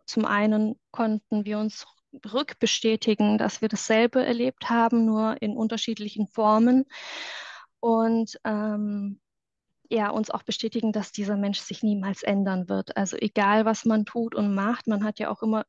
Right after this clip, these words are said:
das Gefühl, man ist nicht genug und man tut nicht genug, aber man, man macht so viel wie in keiner anderen Beziehung zuvor wahrscheinlich. Und,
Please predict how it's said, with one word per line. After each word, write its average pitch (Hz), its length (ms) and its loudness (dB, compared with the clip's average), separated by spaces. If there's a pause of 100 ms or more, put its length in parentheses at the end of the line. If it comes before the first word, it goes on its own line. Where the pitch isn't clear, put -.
das - 180 -8
Gefühl, 226 360 -2
man 208 200 4
ist - 180 -4
nicht 214 200 2
genug 220 340 4
und 220 140 6
man 190 160 2
tut 269 220 -2
nicht 254 200 4
genug, 220 360 2
aber 208 180 0
man, 208 300 0 (140)
man 214 320 -4 (100)
macht 226 320 -2
so - 120 -4
viel 262 360 0
wie 220 40 2
in 214 120 4
keiner 226 340 2
anderen 220 340 2
Beziehung 220 500 -2
zuvor 220 580 2
wahrscheinlich. 202 720 -2 (840)
Und, 214 400 2